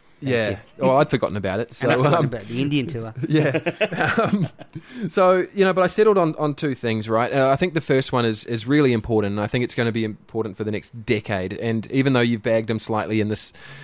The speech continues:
Speaker 2: show already, but for me, Matt Renshaw's debut in that third test against South Africa,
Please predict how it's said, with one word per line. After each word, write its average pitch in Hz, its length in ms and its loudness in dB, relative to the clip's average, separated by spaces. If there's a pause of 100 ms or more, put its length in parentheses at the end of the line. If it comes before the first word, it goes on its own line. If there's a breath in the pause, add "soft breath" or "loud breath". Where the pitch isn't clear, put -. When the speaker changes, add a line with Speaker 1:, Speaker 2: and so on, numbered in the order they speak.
(180 loud breath)
Speaker 2:
show 123 300 2
already, 117 540 4 (240 loud breath)
but - 160 -2
for 151 80 -2
me, 160 420 2
Matt 143 280 -2
Renshaw's 131 480 2
debut 107 440 2
in 98 80 -4
that 101 140 -4
third 110 260 0
test - 280 -4
against 101 280 -4
South 95 160 -4
Africa, - 460 -8